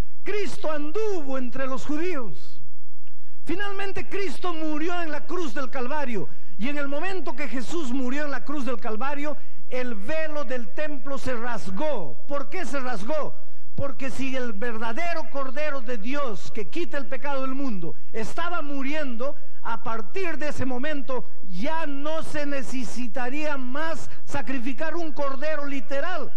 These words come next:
¿Por qué? Porque se sacrificaba el cordero literal simbolizando al Cordero de Dios.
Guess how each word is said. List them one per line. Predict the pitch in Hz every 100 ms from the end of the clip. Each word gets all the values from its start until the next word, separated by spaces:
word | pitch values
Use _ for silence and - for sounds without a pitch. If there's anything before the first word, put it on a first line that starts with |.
| - -
¿Por | 311 269
qué? | 392 349 185 - -
Porque | 269 - 240
se | 226
sacrificaba | 175 208 208 202 175 220 349 370 349
el | 285
cordero | 294 285 294 277
literal | 254 233 240 247 226 -
simbolizando | - 302 285 277 269 254 - 370 403 381
al | 320
Cordero | 311 285 285 254
de | 220
Dios. | 202 403 302 -